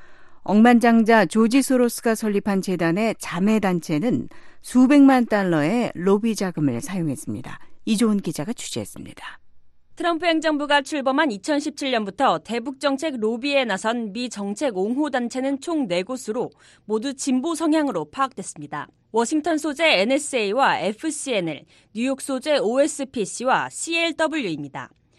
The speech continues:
Speaker 2: 북한 문제에 대한 로비의 대부분이 제재와 인권에 집중됐던 이전과는 달라진 모습입니다.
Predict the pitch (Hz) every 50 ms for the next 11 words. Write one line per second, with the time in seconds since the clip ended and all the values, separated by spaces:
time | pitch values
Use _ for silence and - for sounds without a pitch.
0 | _ _ _ _ _ - 247 - 302 294 302 311 277 294 294 277 262 269 277 311
1 | 330 320 254 240 254 262 233 302 302 294 285 254 285 262 233 247 254 214 214 226
2 | 277 269 180 151 139 - - 226 214 214 240 247 277 302 277 220 208 240 254 254
3 | 320 311 320 311 311 311 262 - 262 226 - 262 277 269 262 254 240 214 - 277
4 | 277 269 220 208 208 254 262 247 233 202 185 208 247 269 262 - 214 214 240 269
5 | 262 - 190 165 160 160 156 - 165 - 143 143 139 - 139 127 -